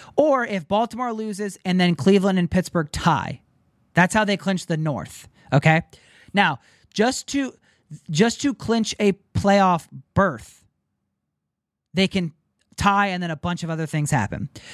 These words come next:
So it's going to be pretty tough for them to not make the playoffs. But we're gonna basically just talk about clinching the North right now, which is beating Kansas City. That's s-, easy. Or tie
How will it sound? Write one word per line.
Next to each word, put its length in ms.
So 260
it's 200
going 200
to 40
be 140
pretty 300
tough 360
for 160
them 280
to 180
not 300
make 240
the 100
playoffs. 640
But 280
we're 180
gonna 160
basically 340
just 200
talk 180
about 340
clinching 380
the 80
North 420
right 160
now, 240
which 180
is 120
beating 320
Kansas 300
City. 240
That's 300
s-, 160
easy. 400
Or 320
tie 580